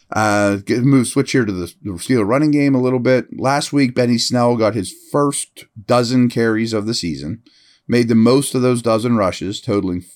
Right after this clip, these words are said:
sixty-four or sixty-two yards and four first downs. He also averaged two point seven yards after contact against the, the Colts. So the blocking was good, but he got a, a fair amount on his own as well.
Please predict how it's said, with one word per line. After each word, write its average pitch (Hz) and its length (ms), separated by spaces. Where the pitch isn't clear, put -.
sixty-four 127 760
or 113 100
sixty-two 147 520
yards 104 420
and 104 120
four 98 200
first - 340
downs. 76 460
He 127 80
also 143 300
averaged 131 440
two - 160
point 202 320
seven 143 340
yards 123 480
after 120 340
contact 131 680
against 73 340
the, 69 180
the - 120
Colts. - 360
So 98 340
the - 60
blocking 156 460
was 135 140
good, 135 320
but 117 120
he 127 80
got 123 240
a, 113 160
a 107 80
fair 135 280
amount 123 300
on 110 160
his 95 160
own 110 300
as 82 240
well. 85 420